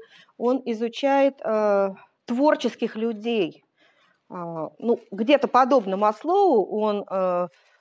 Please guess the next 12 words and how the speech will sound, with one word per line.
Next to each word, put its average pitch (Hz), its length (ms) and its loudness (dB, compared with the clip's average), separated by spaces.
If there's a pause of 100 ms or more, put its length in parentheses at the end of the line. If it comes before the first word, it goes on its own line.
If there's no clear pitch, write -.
(380)
эм, 269 300 -16 (480)
именно 214 500 0 (120)
как 190 200 -2
бы 190 240 4 (600)
встречается 233 920 0
с 233 120 -12
ними, 220 520 -2
задает 202 380 -2
им 208 140 -8
вопросы, 214 1080 -4 (180)
анкетирует, 208 1200 -2 (100)
и 214 360 -4